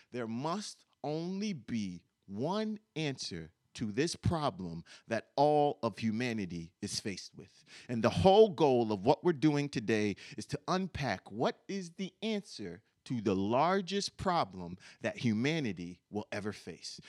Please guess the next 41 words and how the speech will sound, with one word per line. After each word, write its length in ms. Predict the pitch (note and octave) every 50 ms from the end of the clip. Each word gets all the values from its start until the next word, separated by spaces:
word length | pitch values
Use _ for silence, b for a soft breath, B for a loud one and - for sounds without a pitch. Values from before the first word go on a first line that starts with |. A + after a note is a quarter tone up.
| B B
And 140 | C3 B2+ B2
humanity 580 | C3+ C3 B2 C3+ C#3+ D3+ D#3+ E3 D3+ D#3 D3+
is 160 | D3 C#3+ A#2+
me, 320 | B2 C3 C3 A2 F2 D2 - -
it's 220 | A2 G#2 - -
you. 260 | A2+ A2+ A2+ F#2 - B B B B B
And 180 | B2 A#2 A2+
that's 260 | C3+ D3 D#3 D#3 -
where 140 | D#3 D3+ D#3
we're 100 | C#3 C#3+
gonna 200 | B2+ C#3+ C#3 C3
go 180 | A#2+ B2 C3 B2
today. 280 | - - C3 B2+ C3
So 220 | B2+ - D3 C3+ -
as 300 | - G3 G3+ G#3+ G#3 E3+
we 140 | F3+ G3 F3+
turn 360 | - - G3 F#3 F#3+ F#3 F3+ - -
our 200 | C#3 D3 C#3 B2
Bibles, 520 | G#2+ - D#3 D#3 D3+ D3+ C3+ C#3 C#3 A#2+
let's 220 | C#3 E3 F3 E3+ -
go. 200 | - D#3 D3 C#3+
We're 120 | C#3 D#3+
gonna 220 | D#3 E3+ D#3+ C#3
go 320 | B2+ A#2 D#3+ D#3+ D#3+ D#3+ D#3+
to, 600 | - - - F#3 F#3 F3+ E3 D3+ C#3+ C#3 C#3+ D#3+ B B B B
the 160 | C3+ D3+ D3+
first 340 | - - F3+ F3+ F3 E3 -
thing 220 | - E3+ E3+ E3 D#3
is 180 | D3+ D3+ C3+
Genesis 640 | A2 A2 D#3 E3+ F3 E3+ - - - E3+ E3 - - b b b -
chapter 600 | - - E3 D3+ - _ - - D3 C#3+ C#3+ - _ -
three. 420 | - - - C#3 B2+ G#2+ F2+ - - B B B B B
And, 240 | C#3+ C#3 C#3 B2 -
and, 160 | - D#3 D#3+ -
and 200 | F3 E3+ E3 D#3+
the 60 | D#3+
title 460 | - - - F#3+ F3+ F3 F3+ F3 D#3+
is 120 | D#3+ C#3+ -
this, 200 | E3 E3 D3+ -
that 260 | - D#3 C#3 A#2 G#2
just 600 | G#2+ G2+ C3+ E3+ F3 F#3 A3+ - - - - -